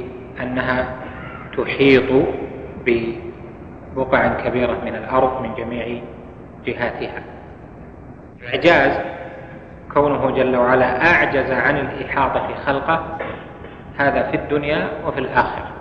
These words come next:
فالخلق لا يحيطون بالله جل وعلا علما في الدنيا، وكذلك المؤمنون إذا رأوه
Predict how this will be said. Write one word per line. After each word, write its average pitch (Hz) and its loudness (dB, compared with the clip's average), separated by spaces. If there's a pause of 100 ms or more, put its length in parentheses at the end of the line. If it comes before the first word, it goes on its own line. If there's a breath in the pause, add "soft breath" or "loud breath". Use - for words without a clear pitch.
(880)
فالخلق - 2 (540)
لا 160 6
يحيطون 151 6
بالله 131 4
جل 123 4
وعلا 120 6
علما 131 6 (600)
في 127 -4
الدنيا، 139 2 (920)
وكذلك 160 8
المؤمنون 151 4
إذا 135 4
رأوه 131 6